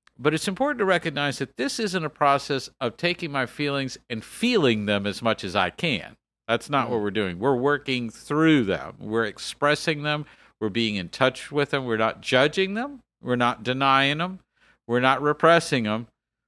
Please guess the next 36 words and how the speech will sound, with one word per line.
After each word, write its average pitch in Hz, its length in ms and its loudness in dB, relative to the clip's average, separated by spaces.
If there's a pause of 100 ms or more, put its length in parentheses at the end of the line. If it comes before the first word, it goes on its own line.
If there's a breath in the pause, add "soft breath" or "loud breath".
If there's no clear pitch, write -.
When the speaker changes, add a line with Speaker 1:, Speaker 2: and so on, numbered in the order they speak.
(120)
Speaker 1:
We're 113 140 -2
moving 135 440 2
through 143 540 2
them. 87 320 -2
We're 101 180 -2
trying 120 420 0
to 117 100 -2 (100)
understand 107 1600 -4 (140)
the 104 80 -10
process 98 840 0
that's 98 240 -6
going 101 360 0
on 117 240 -4
here. 80 280 -10 (520 loud breath)
And, 113 400 -4
and 120 180 -4
that 123 120 2
understanding, 127 680 -2
of 107 80 -4
course, 117 300 -4
is, 104 220 -8
is 117 220 -10
the 110 100 -4
opposite 113 460 -4
of, 98 200 -8
of 104 260 -10
judging 110 400 -4
ourselves. 92 640 -6 (640 soft breath)
But 131 200 -4
that's 208 260 2
because 170 560 -2 (160)
I'm 151 220 0
embracing 156 640 -2
a 123 40 -6
few 147 500 -4
realities 120 640 2